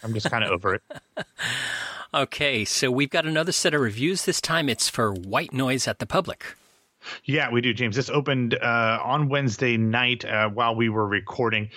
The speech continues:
Speaker 1: and this is the, uh, new play by Suzanne Laurie Parks, features Daveed Diggs, Thomas Sadowski, uh,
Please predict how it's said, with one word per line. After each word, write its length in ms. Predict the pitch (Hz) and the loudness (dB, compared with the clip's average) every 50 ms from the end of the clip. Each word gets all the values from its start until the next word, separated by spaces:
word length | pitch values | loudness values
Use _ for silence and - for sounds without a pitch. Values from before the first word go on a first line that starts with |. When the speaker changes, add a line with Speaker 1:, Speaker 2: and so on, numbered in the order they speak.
| - - - - - | -18 -20 -12 -4 -2
Speaker 1:
and 180 | 107 104 104 | -2 0 2
this 180 | 123 127 - - | 0 0 0 0
is 180 | 113 98 98 | -2 -2 0
the, 440 | 101 113 110 107 104 101 101 104 110 - | 0 0 2 2 2 2 2 2 2 0
uh, 120 | 113 107 | 0 0
new 200 | 107 120 135 143 | 0 0 0 -2
play 180 | 117 - 143 123 | 0 0 0 2
by 120 | 110 113 104 | 2 2 0
Suzanne 480 | - - - 113 104 117 110 107 107 | 2 0 0 2 2 2 2 2 2
Laurie 240 | 104 107 101 95 95 | 2 2 2 0 0
Parks, 360 | 92 - - 127 117 107 - | -2 -4 -2 -2 -2 -2 -4
features 360 | - - 113 - - 113 95 92 | -4 -4 -4 -2 0 -2 -2 0
Daveed 500 | - 104 92 95 104 95 92 92 92 95 | 0 -2 0 0 0 0 0 -2 -4 -2
Diggs, 380 | 120 127 120 117 110 101 - - - - - _ - | 0 2 2 2 0 -2 -4 -8 -12 -18 -20 _ -6
Thomas 400 | - 131 123 117 107 104 - - | -4 -2 0 0 0 -2 -2 -2
Sadowski, 760 | 117 95 120 113 113 110 110 - - - 113 107 107 98 - - - - _ _ | -2 0 2 2 2 0 -2 -4 -4 0 0 0 0 0 -4 -10 -20 -20 _ _
uh, 300 | - - 104 104 101 107 | -2 0 2 2 2 0